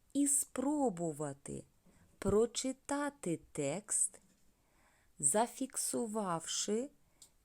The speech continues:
кількість слів, прочитаних за одну хвилину. Предлагаю поставить видео на паузу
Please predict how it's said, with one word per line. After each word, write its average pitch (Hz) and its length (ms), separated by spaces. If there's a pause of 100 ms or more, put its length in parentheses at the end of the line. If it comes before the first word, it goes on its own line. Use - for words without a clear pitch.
кількість 233 1000
слів, 185 760 (460)
прочитаних 196 1300 (200)
за 170 500 (200)
одну 156 800 (260)
хвилину. 143 1080 (2000)
Предлагаю 208 1040 (360)
поставить 208 720
видео 156 540
на 135 220 (100)
паузу 151 840